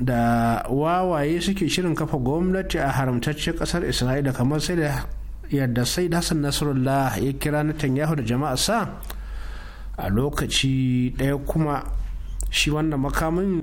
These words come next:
yana a matsayin gargaɗi ne ga 'yan sahayuniyar da cewa makamansu da suke bugun kirji da su na Iron Dome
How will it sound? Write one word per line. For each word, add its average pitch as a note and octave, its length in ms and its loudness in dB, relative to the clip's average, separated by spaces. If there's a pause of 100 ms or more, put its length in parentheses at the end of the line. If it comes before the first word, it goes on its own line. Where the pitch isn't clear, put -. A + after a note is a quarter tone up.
yana C3 520 0
a A#2 40 4
matsayin D3+ 580 0
gargaɗi C3+ 480 0
ne D#3 380 2
ga B2+ 80 2
'yan D3 320 0
sahayuniyar A2+ 640 2 (640)
da - 100 0
cewa C#3+ 320 0
makamansu D3 1300 0 (180)
da A#2+ 140 2
suke - 320 0
bugun C#3 320 0
kirji A#2+ 380 0
da C3 100 0
su C3 220 0
na C3+ 260 0
Iron C#3+ 220 2
Dome G#2+ 260 0